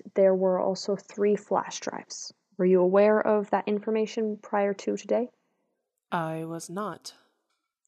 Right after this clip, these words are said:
Speaker 1: Uh, do you have any idea of, you know, where these flash drives came from, as, you know, the fire did originate in your office?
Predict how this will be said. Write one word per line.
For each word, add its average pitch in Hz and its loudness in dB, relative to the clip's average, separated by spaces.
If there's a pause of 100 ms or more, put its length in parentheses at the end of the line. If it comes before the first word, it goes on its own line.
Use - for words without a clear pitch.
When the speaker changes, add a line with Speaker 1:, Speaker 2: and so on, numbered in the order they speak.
Speaker 1:
Uh, 196 4
do 208 -4
you 247 2
have 262 0
any 247 0
idea 202 2
of, 175 -4 (480)
you 196 -4
know, 185 -6
where 185 4
these 185 -4
flash - -8
drives - -8
came 214 -4
from, 208 -4
as, 185 -10
you 185 -6
know, - -8
the - -14
fire 180 -2
did 180 0
originate 180 -6
in 185 -8
your 175 -8
office? 185 -10